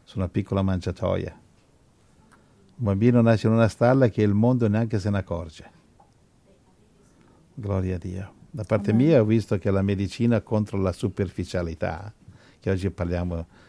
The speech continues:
Speaker 1: questo è il tema di oggi, va bene? È stato sempre di ogni volta, ogni pie sospinto, ogni crisi, ogni difficoltà, è stato di consacrarmi a Gesù.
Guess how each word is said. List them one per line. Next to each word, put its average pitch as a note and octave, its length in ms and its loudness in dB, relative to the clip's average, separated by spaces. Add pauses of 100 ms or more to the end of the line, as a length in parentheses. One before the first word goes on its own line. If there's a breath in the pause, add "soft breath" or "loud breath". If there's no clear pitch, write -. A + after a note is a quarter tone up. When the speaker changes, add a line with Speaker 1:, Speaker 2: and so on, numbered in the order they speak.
(140 soft breath)
Speaker 1:
questo G2+ 240 -4
è G2 40 2
il F#2 60 -2
tema G2+ 300 0
di F#2+ 160 -2
oggi, E2 360 -8
va E2+ 140 -12
bene? F#2+ 340 -14 (1200 soft breath)
È A#2+ 320 6
stato B2+ 720 4
sempre A2 460 0
di F#2 360 0
ogni G2 240 0
volta, G2 520 2
ogni F#2 580 -2 (500)
pie G2+ 160 -2
sospinto, G2 720 -6
ogni F#2+ 240 -4
crisi, E2+ 640 -4
ogni G2 320 -2
difficoltà, B2+ 760 -2 (1400 soft breath)
è G2+ 120 -2
stato G#2+ 440 -2
di F#2+ 200 -4
consacrarmi G2 720 -4
a E2 40 -4
Gesù. F#2 360 -10